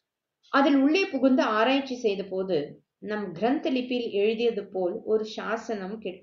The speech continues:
அகப்பட்டது. அதில் இன்ன மகாராஜா இன்ன யஜ்ஞம் செய்தான், இந்த இடத்தில் யூபஸ்தம்பம் நட்டான், பிராமணர்களுக்கு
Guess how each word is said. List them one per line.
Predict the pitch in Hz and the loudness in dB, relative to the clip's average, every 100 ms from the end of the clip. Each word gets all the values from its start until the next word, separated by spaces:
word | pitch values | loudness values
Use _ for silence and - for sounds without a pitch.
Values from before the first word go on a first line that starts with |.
| 180 | -10
அகப்பட்டது. | 180 - 185 185 156 156 - _ _ _ _ _ _ _ _ _ _ _ _ _ _ | -8 -6 -8 -8 -12 -12 -16 _ _ _ _ _ _ _ _ _ _ _ _ _ _
அதில் | - 233 262 - 240 | -2 0 0 -2 0
இன்ன | 311 392 330 | 0 0 0
மகாராஜா | 240 226 240 226 175 170 165 202 - _ _ _ - | 0 2 4 2 2 -2 -4 -6 -14 _ _ _ -10
இன்ன | 226 285 359 330 | 0 2 2 4
யஜ்ஞம் | 240 185 208 240 - | 2 0 -4 -4 -4
செய்தான், | 185 175 151 147 - _ _ _ _ _ _ 208 | -4 -4 -6 -10 -18 _ _ _ _ _ _ -6
இந்த | 233 285 330 277 | 0 2 2 2
இடத்தில் | 226 226 - 208 254 - _ _ _ _ | 2 -2 -2 -4 -4 -12 _ _ _ _
யூபஸ்தம்பம் | 202 294 302 285 - 220 202 214 190 | -4 -2 -2 -6 -4 -4 -4 -4 -4
நட்டான், | 165 - 170 160 - _ _ _ _ _ _ _ | -6 -6 -6 -6 -12 _ _ _ _ _ _ _
பிராமணர்களுக்கு | 170 202 240 311 294 226 190 185 185 | -4 -2 0 0 0 0 -2 -4 -6